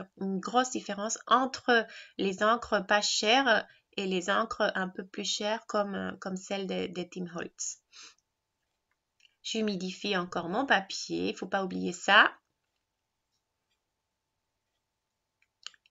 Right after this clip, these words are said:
Et je viens fermer mon classeur avant de le passer à la Big Shot. Pour le passer à la Big Shot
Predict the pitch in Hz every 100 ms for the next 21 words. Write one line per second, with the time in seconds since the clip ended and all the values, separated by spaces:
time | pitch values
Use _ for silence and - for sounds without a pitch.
0 | - 220 254 208 208 190 226 254 240 214
1 | 214 208 202 202 208 - - 269 320 -
2 | - _ _ _ _ - - - - -
3 | 208 233 247 233 214 226 226 - 226 214
4 | 196 190 190 190 - - 185 185 - -
5 | - _ - 339 330 294 254 247 - 262
6 | 214 214 202 220 - - 254